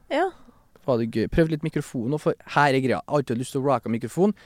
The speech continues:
Speaker 2: Kan jo faen ikke gjøre det med dialekten min i Oslo. «Halla, folkens! Velkommen i kveld! Er dere klar for det her?» Så er det sånn, nei.
Speaker 1: Det er litt fælt å si det, men ikke sant?
Speaker 2: Det går ikke.
Speaker 1: Nei, men noen må jo bestemme at det går.
Speaker 2: Ja.
Speaker 1: Skjønner du?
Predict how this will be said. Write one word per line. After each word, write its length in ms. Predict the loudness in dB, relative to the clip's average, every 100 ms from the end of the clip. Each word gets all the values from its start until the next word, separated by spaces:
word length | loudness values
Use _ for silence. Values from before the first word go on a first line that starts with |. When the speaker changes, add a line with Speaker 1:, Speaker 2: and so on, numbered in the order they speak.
| _ 0
Speaker 2:
Kan 260 | 2 4
jo 100 | 2
faen 440 | -2 -8 -6 -4 -4
ikke 140 | 2
gjøre 80 | 2
det 80 | 4
med 20 |
dialekten 360 | 4 2 0 -2
min 80 | -2
i 20 |
Oslo. 220 | 0 0 -2 -18 -20 -20 -20 -20 -16
«Halla, 260 | 0 6 8
folkens! 800 | 6 8 8 8 6 0 -4 -2
Velkommen 400 | 4 4 6 6 6
i 40 |
kveld! 400 | 8 8 8 6
Er 300 | 4 4 4
dere 100 | 4
klar 300 | 6 6 6
for 80 | 6
det 80 | 4
her?» 100 | 4
Så 80 | 2
er 40 | 2
det 40 |
sånn, 20 |
nei. 200 | 4 2 0 -14 -6
Speaker 1:
Det 60 | -2
er 40 |
litt 100 | -2
fælt 240 | 0 0 2
å 60 |
si 120 | 2 4
det, 80 | 4
men 140 | 2 0
ikke 80 |
sant? 180 | 2 2
Speaker 2:
Det 120 | 4 6
går 160 | 8
ikke. 300 | 6 2 -4 -6 -4
Speaker 1:
Nei, 180 | 2 4
men 180 | 2 -2 -2
noen 340 | 4 6 6
må 100 | 4
jo 60 | 2
bestemme 280 | 2 -2 -2
at 80 | 2
det 80 |
går. 180 | 4 4 2 -10
Speaker 2:
Ja. 180 | -6 -6 -6 -12 -6
Speaker 1:
Skjønner 240 | 0 2
du? 140 | 2